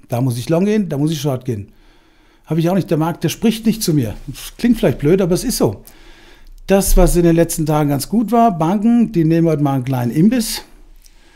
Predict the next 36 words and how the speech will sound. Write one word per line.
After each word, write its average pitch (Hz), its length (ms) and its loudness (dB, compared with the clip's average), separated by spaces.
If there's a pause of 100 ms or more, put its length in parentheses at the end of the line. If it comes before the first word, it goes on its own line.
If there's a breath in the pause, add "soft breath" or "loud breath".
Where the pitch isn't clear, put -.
(560 soft breath)
Dafür 156 320 2
dürfen 151 280 2
solche, 135 320 0
sowas 135 440 -4
wie 127 80 0
HelloFresh, 190 580 2
was 143 140 0
auch 160 140 -2
in 180 60 0
den 170 100 0
letzten 160 280 0
Tagen 143 220 -2
ganz 139 180 -6
gut 151 180 0
ist, 131 140 -8
die 131 80 -4
dürfen 131 220 -2
auch 165 80 -2
noch 220 80 0
mal 196 80 0
ein 135 60 -2
bisschen 143 260 -2
Luft 139 180 -2
schnappen. 151 340 -2
Die 147 120 -2
R 147 180 -2
W 151 80 0
E 165 180 0
gefallen 170 340 -2
mir 156 100 0
kurzfristig 156 580 -2
ganz 131 260 -4
gut, 147 200 -2
Deutsche 139 260 -2
Börse 131 320 -4
ebenfalls. 147 600 -2